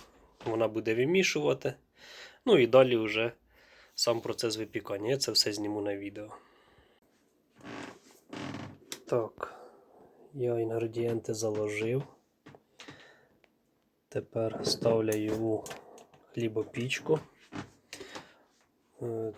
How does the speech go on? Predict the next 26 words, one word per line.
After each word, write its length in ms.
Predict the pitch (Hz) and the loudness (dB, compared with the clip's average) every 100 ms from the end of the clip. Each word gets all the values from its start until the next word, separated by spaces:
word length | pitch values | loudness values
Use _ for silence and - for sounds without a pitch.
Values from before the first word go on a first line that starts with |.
| - | -6
тут 200 | 139 131 | -2 0
дивіться, 540 | 120 113 107 104 113 | 2 2 2 0 -4
так 220 | 104 131 120 | 0 0 2
вона 260 | 117 117 | 4 4
заводська. 680 | 107 113 113 107 - 127 127 - _ - | 6 4 4 0 2 2 2 -2 _ -12
Коли 200 | - 113 | -4 0
накриваєте 640 | 113 104 117 110 110 104 104 | 0 0 0 4 4 4 0
кришку, 440 | 123 147 139 123 | 4 4 4 -2
йде 140 | 110 | 0
процес 420 | 104 110 101 113 107 | 0 0 2 0 2
вимішування, 720 | 110 107 101 110 104 - - | 0 4 4 4 2 0 0
то 180 | 113 - - - - _ _ | -2 -4 -12 -20 -20 _ _
мука 560 | 120 120 - 151 143 135 - | -2 -2 4 4 4 0 -12
під 160 | - 107 | -14 -4
час 220 | 113 107 | -2 0
вимішування, 500 | 110 107 104 110 107 | 0 0 -2 -4 -4
вона 140 | 117 120 | 0 0
от 200 | 107 98 | 0 -2
так 180 | 104 | -8
прямо 300 | - 113 110 | -2 0 0
вверх 560 | 107 107 120 117 - - _ _ | -2 6 6 6 0 -16 _ _
підлітає, 600 | 117 110 110 104 139 135 | -12 -4 -2 4 6 6
і 40 | 107 | 2
тут 200 | 113 107 | -4 -4
усе 280 | 107 - 101 | -2 0 -2
тен, 500 | - 143 151 135 | 2 4 6 4